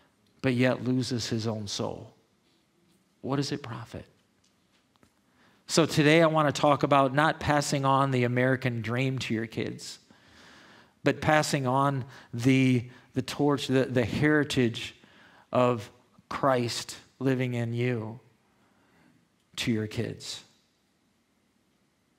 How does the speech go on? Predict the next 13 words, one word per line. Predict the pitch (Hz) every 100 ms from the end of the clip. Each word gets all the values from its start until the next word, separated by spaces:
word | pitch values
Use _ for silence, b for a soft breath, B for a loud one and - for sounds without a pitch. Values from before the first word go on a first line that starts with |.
| _ _ -
The | 135
Declaration | 143 143 151 143 143 143
of | 135
Independence | 139 139 139 147 143 139 139
talked | - 139 139
about | 139 135 131
life, | 139 143 139 139
liberty, | 135 139 139 127 117 110 B B B
and | 127 127
the | 120
pursuit | - 127 - 139 131 123 - - b b b b b -
of | 113
happiness. | 101 127 120 123 107 101 - -